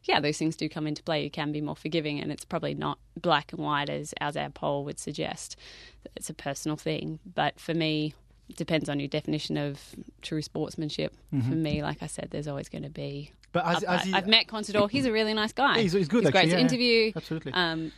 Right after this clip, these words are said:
Speaker 1: yeah. So it's not personal. It's just how you approach, I guess, each individual approaches the sport.
Speaker 2: But can we say, and, uh, we're gonna finish on this, but can we say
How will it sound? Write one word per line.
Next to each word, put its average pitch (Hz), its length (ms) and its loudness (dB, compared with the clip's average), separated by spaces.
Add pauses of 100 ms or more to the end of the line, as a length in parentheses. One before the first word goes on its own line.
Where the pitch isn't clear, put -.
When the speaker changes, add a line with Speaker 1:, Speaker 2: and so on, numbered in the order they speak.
Speaker 1:
yeah. 196 160 -2 (180)
So 190 140 2
it's - 140 0
not 165 160 -2 (140)
personal. 180 380 2
It's 151 140 -4
just - 340 -6 (100)
how 143 220 -4
you 139 220 -8
approach, 135 540 -8 (320)
I 156 40 -8
guess, 139 340 -8 (320)
each 165 200 -4
individual 143 640 -4
approaches - 420 -8
the - 80 -14
sport. - 280 -8 (120)
Speaker 2:
But 147 100 6
can 180 180 6
we 170 100 4
say, 180 320 4
and, 147 180 4
uh, 131 160 2
we're 131 120 2
gonna 135 180 4
finish 147 260 4
on 139 80 6
this, 151 160 4
but 139 120 0
can 156 140 4
we 147 120 4
say 160 420 4